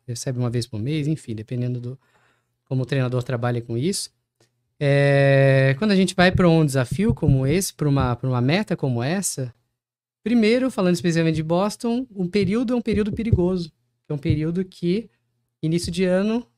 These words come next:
início de abril, né? Primeira quinzena de abril, quando a gente fala de, de planejamento de treino, a gente sempre olha por semanas. Então, a gente começa a olhar pra trás. Então, doze a dezesseis semanas é um período ok, é um período bom pra quem já veio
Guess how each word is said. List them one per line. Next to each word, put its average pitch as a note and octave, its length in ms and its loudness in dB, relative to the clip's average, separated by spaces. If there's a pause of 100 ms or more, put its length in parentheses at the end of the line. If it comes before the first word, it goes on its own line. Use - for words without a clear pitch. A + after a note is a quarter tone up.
(360)
início D3 280 0
de C#3 80 2
abril, D3 420 -2
né? F3 220 -2
Primeira C3 360 -4
quinzena C3+ 400 -4
de B2+ 100 -6
abril, C#3+ 400 -4 (920)
quando F3+ 160 0
a E3+ 40 4
gente E3+ 220 2
fala E3 260 0
de, D3+ 400 -2
de C3 140 -8
planejamento F3 760 0
de C3+ 100 -4
treino, F#3 360 -2
a E3 40 2
gente E3+ 200 0
sempre G3 280 -4
olha F#3 140 -2
por F#3 160 -6
semanas. C#3 760 -4 (180)
Então, C3+ 120 -8
a B2 40 -8
gente C#3 460 0 (260)
começa C#3+ 340 -4
a - 20 -2
olhar E3 140 -2
pra G#3 160 -6
trás. B2 520 -10 (520)
Então, C#3+ 220 -2
doze G#3+ 400 0
a - 20 2
dezesseis E3+ 360 -4
semanas E3 840 -4
é F3 60 -6
um E3+ 80 -2
período F3+ 480 -2
ok, G#3 640 -4
é E3+ 60 -8
um D3+ 60 -6
período E3 320 -4
bom F3 460 0
pra G3 180 -6
quem G3 220 -4
já A3+ 140 0
veio G3+ 500 -4